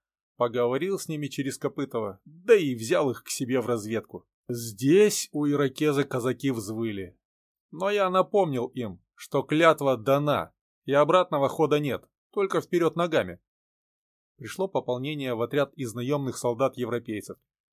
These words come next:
Тех, что отслужили срок в Ост-Индской компании, но убраться из Индии не успели.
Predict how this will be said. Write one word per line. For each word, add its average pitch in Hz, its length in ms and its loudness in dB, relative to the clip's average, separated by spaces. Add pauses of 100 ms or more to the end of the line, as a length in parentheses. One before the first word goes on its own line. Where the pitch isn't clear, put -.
(120)
Тех, - 460 -2
что - 240 -4
отслужили 160 480 -2
срок 151 480 -4
в 127 140 -12
Ост-Индской 151 600 -4
компании, 131 640 -4
но 135 200 -2
убраться 180 380 0
из 123 260 -6
Индии 104 320 -6
не 123 100 -8
успели. 120 520 -8